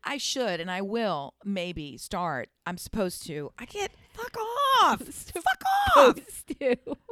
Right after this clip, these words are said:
Speaker 1: Fuck off is the name. I, I, fuck off. I kinda don't want you in here anyway. 'Cause what are you doing except knowing that I took your hairdryer bag? Like, I don't need you. I didn't buy anything from the mini bar,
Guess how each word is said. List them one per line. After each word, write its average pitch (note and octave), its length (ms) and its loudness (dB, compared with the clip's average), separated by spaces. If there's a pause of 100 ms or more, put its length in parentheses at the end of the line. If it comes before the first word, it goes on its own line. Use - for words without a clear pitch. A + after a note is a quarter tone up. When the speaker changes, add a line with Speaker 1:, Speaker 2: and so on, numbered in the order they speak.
(180)
Speaker 1:
Fuck A#4 640 2 (360)
off A#3+ 640 2
is F#3 160 -6
the F#3 100 -6
name. F3 220 -2 (100)
I, B3 220 -2 (140)
I, - 80 0
fuck - 560 -4
off. D#4 520 2
I A3+ 60 -2
kinda G#4+ 280 -10
don't E4 140 0
want C#4 200 -2
you C4 80 -6
in B3+ 140 -4
here A#3 320 0
anyway. G#3 560 -4 (540)
'Cause D#3+ 240 -4
what D#3+ 200 -2
are B3+ 40 -2
you D#4+ 120 0
doing F#4 300 4
except A3 340 -2
knowing A#3+ 280 2
that G#3+ 120 0
I A3 60 0
took - 260 -6
your C4+ 100 -4
hairdryer C4 480 0
bag? G#2+ 420 -10
Like, F#3+ 140 -6
I B3 80 0
don't C#4+ 160 -6
need D4+ 300 -6
you. A3 400 2 (320)
I A3+ 100 0
didn't A#3+ 160 2
buy F#3+ 200 0
anything G#3+ 280 -2
from A#3+ 160 -6
the G#3+ 80 0
mini G3 220 -4
bar, C4 380 -4